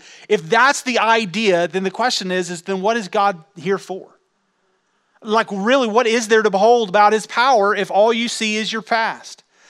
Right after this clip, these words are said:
Now, the reason I say it this way as well is because when you think about a group of paralytics, you need to realize that paralytics also have to eat. And you might ask yourself, "Well, how do they, they eat?" If this man who's been a paralytic for thirty-eight years probably isn't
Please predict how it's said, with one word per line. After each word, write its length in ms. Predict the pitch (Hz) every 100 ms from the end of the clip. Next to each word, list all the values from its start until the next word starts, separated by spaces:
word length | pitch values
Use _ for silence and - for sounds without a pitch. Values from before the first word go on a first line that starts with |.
| - -
Now, 100 | 240
the 100 | 233
reason 300 | 277 311 269
I 100 | 220
say 300 | - 240 208
it 80 |
this 180 | 185 202
way 200 | 208 196
as 100 | 175
well 260 | 202 214 180
is 80 | 156
because 220 | 190 185
when 140 | 202
you 100 | 226
think 220 | 254 277
about 180 | 240 214
a 60 | 196
group 160 | 208
of 100 | 196
paralytics, 580 | 185 196 175 175 151 139
you 40 | 190
need 100 | 214
to 80 |
realize 480 | 214 214 202 160 156
that 80 | 160
paralytics 540 | 202 208 202 196 160
also 420 | - 175 180 170 156
have 240 | 165 -
to 100 | -
eat. 360 | 151 113 - - _ _ _ _ _ _ -
And 140 | 208
you 60 | 233
might 140 | 226
ask 200 | 226 233
yourself, 260 | 202 202 175
"Well, 120 | 185
how 240 | 180 214
do 100 | 240
they, 280 | 202 196 202
they 260 | 170 170 196
eat?" 260 | 208 160
If 300 | 156 196 190
this 240 | 190 247 190
man 320 | 196 208 226
who's 180 | 208 175
been 140 | 214
a 40 |
paralytic 440 | 208 208 202 208 208
for 100 | 175
thirty-eight 480 | 208 202 214 190 170
years 340 | 185 208 202
probably 380 | - 202 233 214
isn't 260 | 196 190